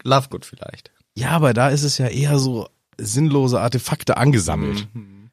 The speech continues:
Speaker 2: Das ist ja nicht eher Müll. Ich glaube, Müll, also wäre jetzt mal meine These, wenn du so einfache Haushaltszauber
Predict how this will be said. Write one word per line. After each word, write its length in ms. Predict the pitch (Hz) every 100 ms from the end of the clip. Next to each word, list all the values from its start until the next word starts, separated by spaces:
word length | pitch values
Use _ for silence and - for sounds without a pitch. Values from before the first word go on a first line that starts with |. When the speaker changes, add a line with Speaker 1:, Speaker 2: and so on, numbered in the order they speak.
| _
Speaker 2:
Das 180 | 98 107
ist 140 | 117
ja 80 | 123
nicht 220 | 117 -
eher 180 | 117 110
Müll. 300 | 107 139 131
Ich 120 | -
glaube, 220 | - 104 104
Müll, 720 | 104 104 147 220 233 202 - - - -
also 280 | - 113 104
wäre 120 | 107
jetzt 120 | 127 127
mal 240 | 110 104
meine 280 | - 104 107
These, 340 | - 117 147 117
wenn 160 | 110
du 60 | 110
so 180 | 98 -
einfache 420 | 113 156 139 110
Haushaltszauber 960 | 110 - 101 - - - 98 101 98